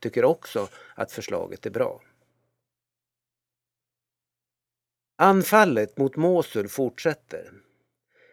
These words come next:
Striderna fortsätter i staden Mosul i Irak.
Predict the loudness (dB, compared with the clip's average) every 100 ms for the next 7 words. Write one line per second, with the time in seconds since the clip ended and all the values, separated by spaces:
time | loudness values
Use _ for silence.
0 | _ 2 4 4 2 2 2 0 -6 -2
1 | -4 0 0 0 -4 -2 -2 0 -2 0
2 | 0 0 -4 -6 -6 -8 -8 -2 0 0
3 | -2 -6 _ -20